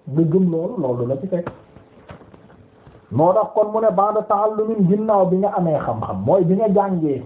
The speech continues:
mooy da ngay jàng di jaamu Yàlla. Ba looy def nga xam ni lii la ci Yàlla bëgg, lii la ci Yàlla tere. Ndax sinon di nga def yoo xamante ne ni da ngay foog ne lu baax la, ndeke baaxul. Mooy li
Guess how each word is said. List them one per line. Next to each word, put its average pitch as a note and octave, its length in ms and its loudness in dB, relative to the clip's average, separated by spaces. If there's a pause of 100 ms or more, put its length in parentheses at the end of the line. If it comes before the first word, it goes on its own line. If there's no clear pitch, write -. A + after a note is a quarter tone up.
(540)
mooy G3 240 4
da G3 80 2
ngay G3 240 -2
jàng F3+ 260 0
di C#3+ 160 -2
jaamu C3+ 280 0
Yàlla. A#2 280 0 (1120)
Ba D3 240 0
looy G#3+ 260 0
def G3 160 0
nga F#3 160 0
xam F#3 240 0
ni D#3+ 160 4
lii F3+ 240 0
la F3+ 140 2
ci D#3 80 -2
Yàlla D3 280 0
bëgg, E3 200 -2
lii D3+ 360 -2
la D#3 180 -2
ci D#3 80 -6
Yàlla D3 280 -2
tere. - 240 -4 (1900)
Ndax D#3 180 0 (100)
sinon G#3+ 340 2
di F#3 60 0
nga G#3 120 -4
def F#3 140 -2
yoo D#3 180 0
xamante C3 360 -4
ne A#2 120 -6
ni C#3+ 180 -6 (760)
da A#2+ 100 -4
ngay F3+ 160 2
foog F3 160 0
ne D#3+ 100 -2
lu D3+ 80 -2
baax C3+ 240 -2
la, D#3 80 -2
ndeke C#3+ 240 -6
baaxul. G#2+ 320 -2
Mooy D#3+ 220 2
li F3+ 60 2